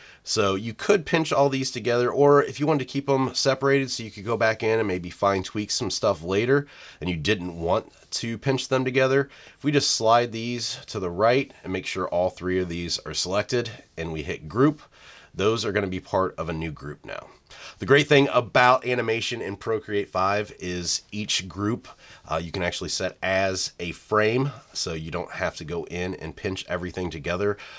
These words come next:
Uh, if you guys watched my previous video on the animation with the old updates Procreate, everything we had to kinda pinch together and had to pinch the background together on every single frame, which kinda was a pain. So this kinda solves that. So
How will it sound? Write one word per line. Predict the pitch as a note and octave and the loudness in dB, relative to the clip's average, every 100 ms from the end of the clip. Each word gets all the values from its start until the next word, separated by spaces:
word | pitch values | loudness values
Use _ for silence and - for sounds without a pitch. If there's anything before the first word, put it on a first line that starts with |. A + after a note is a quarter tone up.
| - | -16
Uh, | - C2 | -10 -8
if | C2+ - | -8 -6
you | |
guys | D#2+ D#2+ | -6 -6
watched | - D#2+ E2 - | -4 -4 -2 -4
my | D2+ | -6
previous | - - F2 F2 D#2+ D#2+ | -8 -10 -6 -4 -4 -6
video | D2 E2+ F2+ E2+ D#2 - - - | -6 -4 -4 -4 -8 -16 -18 -6
on | E2 E2 | -2 -2
the | E2 E2+ | -2 -4
animation | F#2 E2+ F2+ - F2+ E2 D2 | -4 -4 -6 -4 -6 -8 -14
with | - E2 D#2+ - | -10 -10 -10 -14
the | D#2 D#2+ D#2+ | -14 -12 -2
old | B2 C3 | 2 4
updates | C3+ C#3 C3+ - | 4 4 2 0
Procreate, | - C3 C3 C3 C3 - - | -2 -2 2 2 2 -2 -10
everything | F#2 F#2+ F#2 F#2 | -6 -4 -4 -4
we | F2+ | -4
had | F2+ | -6
to | D#2 | -8
kinda | F#2+ C#2 | -10 -8
pinch | - B2+ - | -4 -4 -4
together | G#2 A2 A2 A2 G#2+ | 0 2 4 4 4
and | F2+ D2+ - - - | 2 -4 -12 -18 -8
had | G2 | -6
to | F2 E2 - _ _ - | -4 -8 -12 _ _ -2
pinch | C3 - | 0 0
the | F#2 | 2
background | C#3+ D#3 D#3+ C#3+ | 2 4 6 4
together | C3+ C#3 C3+ A#2 | 6 4 4 4
on | - | 2
every | A#2 A2+ | -4 -4
single | - G2+ F2+ | -4 -4 -4
frame, | - G#2+ G#2+ G#2 | -2 2 2 0
which | F2 - | -4 -6
kinda | F#2+ G2 F2+ E2 | -4 -4 -4 -6
was | F#2 | -6
a | E2+ | -6
pain. | - - A2+ F#2+ E2+ | -10 -6 -2 -2 -4
So | - | -6
this | E2+ G2 | -6 -6
kinda | - G2 | -6 -6
solves | - - E2 D2+ - | -4 -4 -4 -6 -8
that. | G#1+ - - | -10 -10 -8
So | - D2+ | -8 -8